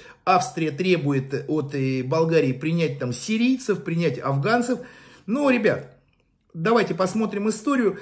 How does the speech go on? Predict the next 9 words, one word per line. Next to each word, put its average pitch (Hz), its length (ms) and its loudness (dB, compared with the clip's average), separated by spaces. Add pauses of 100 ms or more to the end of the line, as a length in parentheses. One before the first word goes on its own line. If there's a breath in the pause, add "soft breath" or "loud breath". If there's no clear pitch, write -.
(200 loud breath)
в - 100 -12
странах 202 500 2
Восточной 185 520 -2
Европы. 262 520 -2 (800)
Что - 280 -4
касаемо 151 380 0
Венгрии, 190 540 0 (200)
Чехии, 202 640 -4 (380)
Польши, 196 600 2